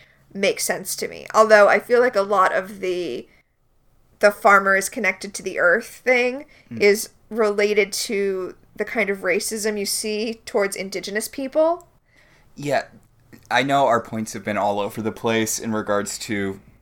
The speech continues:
Speaker 2: the weird culture around farming, but it just reminds me of this thing I saw talking about Stardew Valley. Th-, this
Speaker 1: Uh-huh.
Speaker 2: person who grew up on a farm was talking about Stardew Valley, which is a video game about farming in a small community.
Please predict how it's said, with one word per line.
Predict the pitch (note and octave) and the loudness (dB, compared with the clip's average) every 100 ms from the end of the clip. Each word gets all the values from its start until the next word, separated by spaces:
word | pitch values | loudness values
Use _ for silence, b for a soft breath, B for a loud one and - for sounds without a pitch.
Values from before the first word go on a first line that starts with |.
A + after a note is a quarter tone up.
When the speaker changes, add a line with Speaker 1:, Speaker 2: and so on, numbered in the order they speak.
| _ | _
Speaker 2:
the | A2 | -8
weird | G2+ G2 G#2 G2+ | -8 -6 -4 -4
culture | - G2+ G2 A2+ G#2 | -6 -8 -6 -4 -2
around | G2+ G2 F#2+ G2 | -2 -4 -4 -6
farming, | - F#2+ G2 A2+ A#2 A#2 b b b b _ _ _ | -4 -2 -2 -2 -4 -6 b b b b _ _ _
but | A#2+ A2+ | 0 0
it | B2+ | -4
just | F#3+ - | -4 -4
reminds | A3+ D3+ C#3+ | 0 0 -2
me | C3+ | -4
of | B2 | -6
this | A2 - | -6 -6
thing | A2+ G#2+ | -4 -6
I | |
saw | G2+ G#2 | -2 -2
talking | G2 G#2 - G#2+ | 0 -2 -4 -6
about | G2+ - | -8 -8
Stardew | - A2 G#2 G#2 G2 | -4 -2 -2 -2 -4
Valley. | A2 F#2 C2 - - - _ _ | -4 -4 -6 -14 -20 -20 _ _
Th-, | A2 A#2 G#2+ | -8 -6 -2
this | B3 C#4+ | 0 2
Speaker 1:
Uh-huh. | A#3 | 4
Speaker 2:
person | C#3 - G2 | 2 -2 -8
who | G#2 | -10
grew | G2+ G#2 | -6 -6
up | - | -4
on | G2 | -8
a | |
farm | - B2 G#2+ | -8 -6 -4
was | G#2 - | -6 -4
talking | A2 G2+ G2+ | -2 -2 -6
about | F#2+ F#2 | -8 -8
Stardew | - F#2 F#2+ F#2+ | -8 -8 -8 -10
Valley, | G#2 G2 D2+ - | -4 -4 -4 -10
which | G#2+ - | -14 -10
is | A2+ A2 | -8 -6
a | B2 | -6
video | A#2+ A2 G#2 | -4 -2 -2
game | G2+ G2 G2 | -2 -4 -4
about | - G2 F2+ F#2 | -6 -2 -2 -2
farming | - F#2 F#2 F#2 | -6 -6 -6 -10
in | G#2 | -10
a | |
small | - - E2 | -10 -10 -12
community. | - G2 G#2+ F#2+ - - | -12 -8 -8 -8 -14 -20